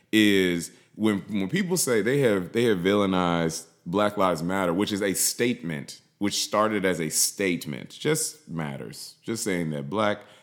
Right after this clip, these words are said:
lives are of importance, they are of value, they have significance. And then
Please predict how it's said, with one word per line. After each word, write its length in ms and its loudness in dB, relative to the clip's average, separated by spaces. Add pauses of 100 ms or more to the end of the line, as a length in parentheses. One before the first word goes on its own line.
lives 520 -2
are 200 0
of 140 -2
importance, 560 -4
they 100 -6
are 140 -4
of 120 -8
value, 600 -2 (340)
they 240 -2
have 400 -2 (160)
significance. 800 -6 (340)
And 280 2
then 480 0